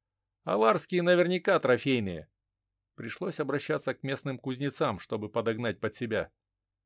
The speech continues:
Седельные стремена здесь уже знают. Не пойму, как мой донор носил сапоги без каблуков. С каблуком удобнее в стременах вставать. Пришлось идти к сапожнику, исправлять этот недочет. Итак,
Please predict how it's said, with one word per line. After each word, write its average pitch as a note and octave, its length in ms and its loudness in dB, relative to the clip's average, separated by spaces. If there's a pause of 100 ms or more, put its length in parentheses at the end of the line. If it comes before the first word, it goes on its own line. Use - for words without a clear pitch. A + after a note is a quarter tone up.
(220)
Седельные D#3+ 600 4
стремена E3+ 600 0
здесь D3 300 0
уже D3+ 180 2
знают. C3+ 420 -2 (720)
Не B2 220 -2
пойму, C3 520 0
как G3 300 0
мой D3 200 -2
донор C3+ 380 0
носил C3 360 2
сапоги C3+ 460 0
без B2+ 180 -2
каблуков. B2 600 -4 (640)
С - 100 -20
каблуком G#3+ 520 4
удобнее F#3+ 480 4
в A#2 40 -4
стременах D3+ 460 0
вставать. B2+ 420 0 (800)
Пришлось - 480 -8
идти D3 220 -6
к - 60 -14
сапожнику, A2 800 -4
исправлять C3+ 600 0
этот G2+ 240 -4
недочет. G#2+ 480 -6 (840)
Итак, - 520 -10